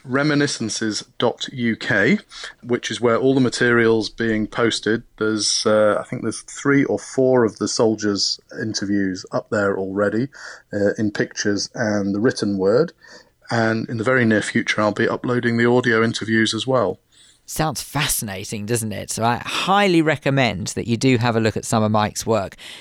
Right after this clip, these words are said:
Speaker 2: because honestly, it is truly mesmerising. I have had the good privilege of seeing some of his photographs already,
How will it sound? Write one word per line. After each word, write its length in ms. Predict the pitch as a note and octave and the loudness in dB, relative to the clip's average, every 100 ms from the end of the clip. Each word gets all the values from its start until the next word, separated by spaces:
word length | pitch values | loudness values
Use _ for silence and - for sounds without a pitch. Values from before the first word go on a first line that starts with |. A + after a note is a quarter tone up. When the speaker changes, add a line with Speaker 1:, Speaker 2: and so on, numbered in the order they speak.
| - | -10
Speaker 2:
because 380 | - A2 A#2+ A2+ | -6 -2 -2 -2
honestly, 560 | - D3 C3 - G#2 G2 - - - | 0 2 2 0 -4 -6 -8 -20 -4
it 160 | B2 | -2
is 260 | C3 A#2+ - | 2 0 0
truly 680 | - - - F#3 E3 A#2+ G2+ | -4 -4 4 6 6 4 2
mesmerising. 720 | A2+ A2+ - G2+ G2 G2+ G#2+ | 2 2 2 0 2 0 -2
I 80 | G#2+ | -2
have 160 | B2 A#2 | 0 0
had 160 | A#2 | -2
the 80 | A#2 | 0
good 200 | G#2 - | -2 -2
privilege 460 | - A#2+ G2+ F#2 - | 0 0 0 -2 -4
of 100 | F#2+ | -6
seeing 380 | - B2+ G#2+ | -2 0 0
some 220 | G2+ - G2+ | 0 -2 -2
of 100 | F#2+ | -2
his 180 | G#2 | -4
photographs 640 | - G#2+ G2+ G2+ G2+ G2 - | 0 0 0 0 0 0 -2
already, 460 | G#2 G#2 - F#2+ | 0 0 -2 -8